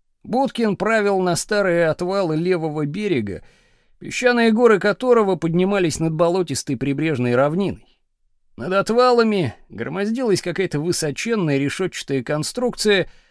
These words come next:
с каким-то то ли баком, то ли механизмом наверху. Оттуда к реке тянулась длинная и тоже решетчатая стрела. Скумбрия сбрасывала скорость, подходя к причалу из ржавых труб.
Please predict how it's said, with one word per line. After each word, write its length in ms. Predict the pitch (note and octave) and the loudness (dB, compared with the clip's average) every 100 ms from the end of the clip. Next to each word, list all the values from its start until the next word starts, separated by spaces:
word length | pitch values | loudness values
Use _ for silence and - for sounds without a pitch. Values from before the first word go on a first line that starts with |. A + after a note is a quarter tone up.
| _ _ | _ _
с 80 | - | -16
каким-то 340 | - A#3 A3+ | -12 -8 -8
то 120 | F3+ G#3 | -2 -2
ли 100 | D3 | 0
баком, 480 | A#2+ D3+ G#3 B2 | 0 -2 -2 -4
то 100 | G#2+ | -4
ли 120 | A#2 A2 | -4 -2
механизмом 880 | G#2 B2+ - E3+ B2+ G3 F3+ E3+ E3 | -2 -4 -2 -2 -2 -2 -2 -2 -2
наверху. 520 | D3+ C3+ - - - _ _ - - _ _ - | -4 -6 -8 -16 -20 _ _ -20 -20 _ _ -10
Оттуда 580 | B2+ - - C#4 G#3+ F3+ | -10 -10 -4 0 2 2
к 60 | |
реке 500 | F#3+ G3 - C4 G#3 - _ - _ _ - | 0 -2 -4 -2 -2 -6 _ -20 _ _ -10
тянулась 460 | C4 C#4 A3+ D#3+ | -2 2 4 4
длинная 640 | D3 A3 C#4 C4 A#3+ G#3+ E3+ | 2 0 2 2 2 2 0
и 80 | |
тоже 340 | D#3+ B3+ A#3+ G#3 | -2 0 4 4
решетчатая 720 | D3+ - E3 F3 - - D#3 | 2 -4 -4 -4 -8 -6 -6
стрела. 640 | A#2+ - A#2 G2 D2+ - _ _ _ _ _ _ _ _ _ _ _ _ _ _ _ _ _ _ | -6 -4 -4 -4 -8 -14 _ _ _ _ _ _ _ _ _ _ _ _ _ _ _ _ _ _
Скумбрия 580 | - - B3+ A3+ F#3 F3 | -16 -2 2 4 4 4
сбрасывала 640 | D#3 F3 F3+ D3 D3 D3+ D3+ | 2 0 0 -2 -4 -4 -4
скорость, 600 | - A#3 A3+ F#3 - - - _ _ _ | -6 -2 0 0 -4 -10 -20 _ _ _
подходя 420 | - - A3+ A3 G3 | -10 -2 0 2 -2
к 100 | - | -2
причалу 680 | G3 F3+ A3 E3+ B2+ B2 | -4 -2 0 2 0 -4
из 280 | - C#3+ D3 | -4 -4 -2
ржавых 600 | E3 D#3+ F3 D3 F#2 - | -2 0 0 0 -2 -6
труб. 320 | E3 C#3+ - | -4 -4 -8